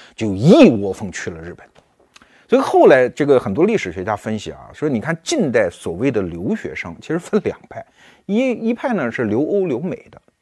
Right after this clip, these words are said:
他们回来之后基本上都成了各科门的专才，当教授的、当科学家的，这帮人的基本的政治态度是反革命的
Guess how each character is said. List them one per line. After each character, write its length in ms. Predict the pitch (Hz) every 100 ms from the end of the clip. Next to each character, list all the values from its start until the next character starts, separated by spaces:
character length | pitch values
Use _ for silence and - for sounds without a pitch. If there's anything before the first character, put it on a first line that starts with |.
| _
他 120 | -
们 140 | 269 170
回 200 | - 110
来 140 | 107
之 120 | 107
后 120 | 120 101
基 200 | - 190
本 160 | 80
上 120 | 85
都 120 | 87 98
成 260 | - 87
了 100 | 117
各 220 | - 147 107
科 280 | - 139 123
门 180 | 98
的 140 | 95 - _ _
专 240 | - 151 127
才， 160 | - - _ _ _ _
当 220 | 92 95
教 240 | - 101
授 260 | 85 117 80
的、 100 | - _ _ _
当 160 | 101
科 160 | - 101
学 120 | 92
家 220 | 90 98 90
的， 80 | _ _ _ _
这 140 | - 277
帮 200 | 190 147
人 160 | 107
的 160 | 107 107 -
基 200 | 196 202
本 140 | 90 62
的 160 | 90 - -
政 160 | 170
治 100 | 180
态 200 | - 110
度 120 | - - _
是 120 | 123
反 200 | - 85
革 120 | 78
命 180 | 98
的 80 | 101